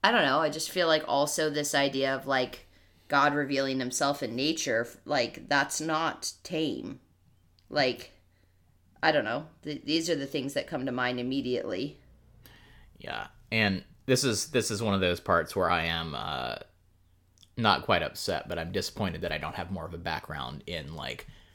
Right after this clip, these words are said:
Speaker 2: the history of Christianity in Europe, as, you know, in the,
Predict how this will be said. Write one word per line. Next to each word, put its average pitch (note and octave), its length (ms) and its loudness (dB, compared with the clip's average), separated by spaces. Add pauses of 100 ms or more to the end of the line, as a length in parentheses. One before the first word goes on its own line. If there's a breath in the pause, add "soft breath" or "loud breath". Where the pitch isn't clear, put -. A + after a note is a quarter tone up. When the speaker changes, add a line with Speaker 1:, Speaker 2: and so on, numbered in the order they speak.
(600 soft breath)
Speaker 2:
the A2 160 4
history G#2+ 680 4
of F2+ 140 -2
Christianity F2 760 -2
in D#2+ 100 -8
Europe, C#2+ 420 -6
as, C2 300 -4
you D#2+ 140 -8
know, C#2 220 -6
in E2 180 -6
the, D#2+ 360 -8